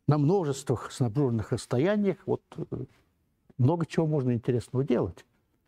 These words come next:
Но надо иметь в виду, что расстояния могут быть и весьма неинтересными. М, э, множество, снабжённое расстоянием, называется метрическим пространством.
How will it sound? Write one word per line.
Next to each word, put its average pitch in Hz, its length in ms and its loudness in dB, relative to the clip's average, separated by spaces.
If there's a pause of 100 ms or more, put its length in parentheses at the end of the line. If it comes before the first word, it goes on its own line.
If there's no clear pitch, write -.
(400)
Но 123 80 4
надо 165 300 2
иметь 156 260 0
в - 20 -14
виду, 131 220 2
что 139 320 -2
расстояния 147 580 0
могут 135 280 0
быть 131 180 -6
и 123 40 0
весьма 120 440 -2 (1080)
неинтересными. 110 840 2 (3000)
М, 104 560 0 (360)
э, 127 160 2
множество, 190 720 2
снабжённое 156 580 0
расстоянием, 240 600 0
называется 160 560 0
метрическим 117 580 -2
пространством. - 480 -12